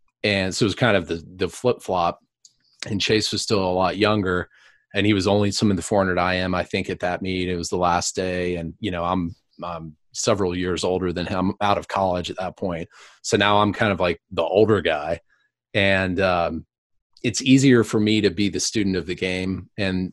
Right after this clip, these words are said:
stepping into that role, I think, was part of that exercise of taking complete ownership of the whole thing. I don't need to copy anybody at that point.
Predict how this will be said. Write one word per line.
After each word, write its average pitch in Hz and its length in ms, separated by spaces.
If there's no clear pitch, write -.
stepping 110 480
into 104 260
that 87 200
role, 95 240
I 92 100
think, 95 240
was 90 200
part 107 360
of 90 100
that 92 300
exercise 90 680
of 82 160
taking 92 520
complete 113 560
ownership 98 640
of 85 140
the 85 80
whole 90 240
thing. 87 300
I 92 100
don't 101 200
need 95 140
to - 60
copy 90 580
anybody 87 420
at 85 120
that 85 220
point. 87 360